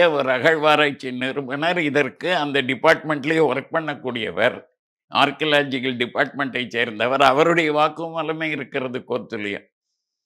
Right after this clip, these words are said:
அவரே தான் சொல்லி இருக்கிறார், "நானே அந்த ஸ்பாட்ல இருந்தேன். இந்த கட்டிடமானது ஒரு ஏற்கனவே இருந்த ஒரு ஹிந்து கட்டிடத்தை தகர்த்து, அந்த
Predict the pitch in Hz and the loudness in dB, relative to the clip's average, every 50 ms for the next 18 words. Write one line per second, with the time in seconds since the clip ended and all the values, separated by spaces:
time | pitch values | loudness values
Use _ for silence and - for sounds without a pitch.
0 | _ _ _ _ _ _ _ _ - - 127 139 156 165 180 175 180 180 180 165 | _ _ _ _ _ _ _ _ 0 2 4 4 4 4 4 4 2 0 -2 -4
1 | 151 139 151 156 151 147 120 120 101 - 113 92 87 - - - _ _ _ _ | -4 -4 -4 -2 -2 -4 -4 -4 -6 -6 -4 -4 -4 -6 -8 -12 _ _ _ _
2 | _ _ _ - - 113 139 156 165 175 180 175 160 151 143 - - 139 143 147 | _ _ _ -4 0 2 4 4 4 4 2 4 4 2 0 0 0 0 0 0
3 | 131 - 147 147 139 123 117 120 123 131 143 139 - - - - _ _ _ _ | 0 0 -2 -2 -2 -2 -2 -2 0 2 2 2 0 -2 -8 -18 _ _ _ _
4 | _ _ _ _ _ _ _ _ _ _ _ _ _ _ - 117 131 135 131 135 | _ _ _ _ _ _ _ _ _ _ _ _ _ _ -4 -2 0 0 2 2
5 | 135 135 - - 170 175 165 170 165 165 151 139 131 127 110 98 117 131 139 139 | 0 0 0 -2 -2 -2 -2 -2 -2 -2 -4 -4 -4 -4 -6 -4 -2 0 0 0
6 | 139 139 113 - - 113 131 135 139 131 120 127 131 143 160 156 131 160 165 165 | 0 -2 -4 -8 -6 -2 -2 -2 -2 -2 0 2 4 4 4 2 -2 -6 -6 -6
7 | 170 175 180 180 165 147 151 151 175 175 180 185 190 185 175 160 160 143 143 151 | -4 -4 -2 0 2 2 2 0 -2 -2 -2 -2 0 0 0 0 -2 -2 -4 -6
8 | 160 165 185 - - 160 147 123 - 165 165 147 151 135 - - 143 160 165 175 | -4 -6 -6 -6 -4 -6 -6 -4 -4 -4 -2 -2 -4 -4 -4 -4 -4 -2 -2 -4
9 | 180 165 - - _ - 135 131 139 160 160 151 160 - 170 185 190 175 156 147 | -6 -6 -8 -6 _ -2 0 2 2 2 0 0 -4 -8 -6 -2 -2 -2 0 0
10 | 143 | 2